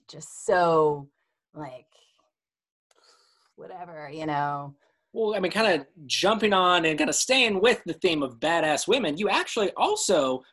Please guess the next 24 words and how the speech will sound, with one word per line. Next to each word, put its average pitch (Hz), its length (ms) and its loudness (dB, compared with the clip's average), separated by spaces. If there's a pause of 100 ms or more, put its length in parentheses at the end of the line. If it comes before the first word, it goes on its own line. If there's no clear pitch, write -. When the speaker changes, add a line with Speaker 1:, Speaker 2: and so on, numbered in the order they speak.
(100)
Speaker 2:
voice 156 440 2
a 180 80 -6
character 185 300 4
a - 20 8
little 277 160 6
bit 349 100 2
more 220 200 6
recently, 151 920 0
Speaker 1:
Yes. - 140 -14 (100)
Speaker 2:
who, 220 100 4
I 175 40 4
mean, 156 140 0
is 139 140 -2
just 214 380 2
as, 165 320 0
if 165 180 -4
not 135 260 -4
more 220 280 2
badass, 117 600 -4
and 127 140 -8
that, 123 140 -4
of 127 100 -12
course, 131 400 -2
is 123 440 -6